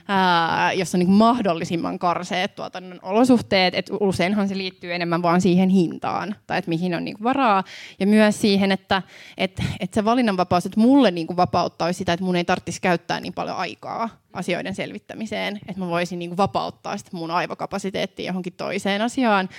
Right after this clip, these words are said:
kuin siihen, että pitää just, niinku, olla niin nuuka,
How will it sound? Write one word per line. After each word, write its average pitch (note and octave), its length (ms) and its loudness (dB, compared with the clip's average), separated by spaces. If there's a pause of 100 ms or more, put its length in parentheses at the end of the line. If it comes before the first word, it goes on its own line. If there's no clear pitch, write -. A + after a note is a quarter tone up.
(240)
kuin F#3+ 100 2
siihen, E3+ 520 2 (240)
että D#3+ 220 -4
pitää E3+ 320 0
just, F3+ 200 0 (100)
niinku, F3+ 280 -2
olla G#3+ 280 6
niin E3 260 -2
nuuka, E3 380 -2